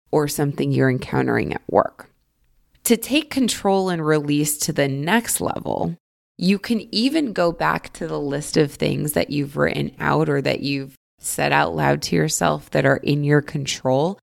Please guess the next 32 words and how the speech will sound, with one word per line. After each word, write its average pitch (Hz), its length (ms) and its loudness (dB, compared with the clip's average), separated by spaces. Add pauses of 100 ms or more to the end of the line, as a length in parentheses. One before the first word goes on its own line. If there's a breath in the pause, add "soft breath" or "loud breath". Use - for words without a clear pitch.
(380)
and - 220 2
ask 226 260 0
yourself 175 460 2
within 247 400 2
this 311 200 0
group, - 440 0 (160)
then, 131 340 0 (260)
what 180 240 2
are 208 160 2
the 208 140 0
most 175 400 0
high 156 480 0
impact 160 720 0
or 151 140 6
high 160 460 0
value 151 440 0 (100)
actions 226 640 0 (100)
or 156 140 2
activities 165 760 0 (220)
I 147 220 2
can 147 260 -2
take 254 400 2 (400)
to 180 200 0
improve 156 500 2
my 143 160 0
situation - 800 -2 (360)
or 151 120 4
to 156 240 -2
feel 160 520 0
better 113 540 -4
or 151 160 6
to 147 320 -8